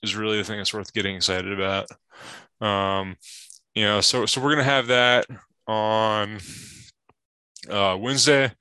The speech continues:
and it kinda tapers off, uh, Thursday and Friday. I, I definitely plan on Thursday. Friday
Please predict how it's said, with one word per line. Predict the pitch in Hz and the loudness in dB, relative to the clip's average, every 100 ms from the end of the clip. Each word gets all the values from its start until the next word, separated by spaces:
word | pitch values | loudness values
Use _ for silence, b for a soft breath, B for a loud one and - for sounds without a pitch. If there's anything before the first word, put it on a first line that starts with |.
| B B B B _ - | B B B B _ -4
and | 110 110 101 | 0 0 0
it | |
kinda | 139 123 | -2 -2
tapers | - - 110 113 107 - | 0 -2 -4 -6 -6 -4
off, | 98 101 98 - - _ - | 0 2 0 -2 -12 _ -6
uh, | 98 95 | -4 -4
Thursday | - 120 113 127 | -2 0 2 0
and | 110 | 0
Friday. | 92 110 104 107 110 110 - _ _ _ - | 0 0 2 2 2 0 -4 _ _ _ -4
I, | |
I | 110 104 139 | -4 0 2
definitely | 123 127 139 123 | 4 4 4 0
plan | 139 131 | 2 2
on | 120 | 2
Thursday. | 127 123 117 131 127 | 0 0 2 2 0
Friday | - - 139 139 143 143 | -2 2 4 6 4 2